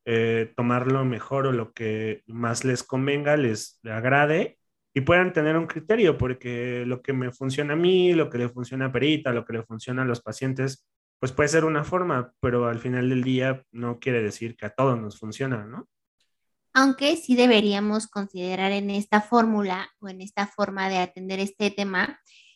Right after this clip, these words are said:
Speaker 2: eh, el tema de la responsabilidad afectiva
Speaker 1: Sí,
Speaker 2: con
Speaker 1: por
Speaker 2: uno
Speaker 1: supuesto.
Speaker 2: mismo, con el otro, la empatía, el tema de, de antes de lanzar esta pregunta y decirle al otro, "Dime qué somos", pues entender nosotros hacia dónde queremos ir, ¿no? Sí, sí,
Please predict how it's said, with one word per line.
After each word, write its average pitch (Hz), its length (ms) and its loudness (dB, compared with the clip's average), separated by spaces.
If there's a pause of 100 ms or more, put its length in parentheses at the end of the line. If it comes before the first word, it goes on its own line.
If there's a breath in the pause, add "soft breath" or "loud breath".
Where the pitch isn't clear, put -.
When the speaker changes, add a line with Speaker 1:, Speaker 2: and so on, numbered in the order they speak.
(120)
Speaker 2:
eh, 202 240 4
el 190 80 -2
tema 208 320 2
de 202 80 4
la 185 240 4
responsabilidad 180 760 -2
afectiva 180 500 -8
Speaker 1:
Sí, - 40 2
Speaker 2:
con 190 100 2
Speaker 1:
por 190 100 2
Speaker 2:
uno 208 40 6
Speaker 1:
supuesto. 214 420 6
Speaker 2:
mismo, - 120 -6
con 180 140 -8
el 180 120 4
otro, 190 520 2 (280 soft breath)
la 202 100 2
empatía, 190 920 4 (300)
el 190 160 -6
tema 202 360 -4
de, 180 580 -8
de - 120 -4
antes 220 260 2
de 220 100 6
lanzar 196 340 4
esta 202 260 -4
pregunta 202 480 -4
y 190 60 -2
decirle 208 440 0
al 196 140 4
otro, 196 280 0
"Dime 214 240 -2
qué 214 120 -2
somos", 220 520 0 (540)
pues 208 160 2
entender 202 460 -2
nosotros 214 460 -4
hacia 180 260 -6
dónde 185 300 -4
queremos 170 420 -12
ir, 190 160 -20
¿no? 262 180 -4
Sí, 226 320 2
sí, 220 840 -6